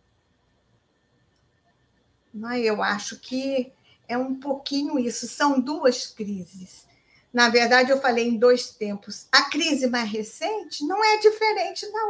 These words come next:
outra. Só que o problema é que, se no primeiro momento, né, a, os excedentes de produção, os excedentes de capital foram canalizados para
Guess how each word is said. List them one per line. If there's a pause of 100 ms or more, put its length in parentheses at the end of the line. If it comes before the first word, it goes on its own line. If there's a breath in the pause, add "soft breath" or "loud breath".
outra. (600 soft breath)
Só
que
o
problema
é
que, (800)
se
no
primeiro
momento, (400)
né, (160)
a,
os
excedentes
de
produção,
os
excedentes
de
capital
foram
canalizados
para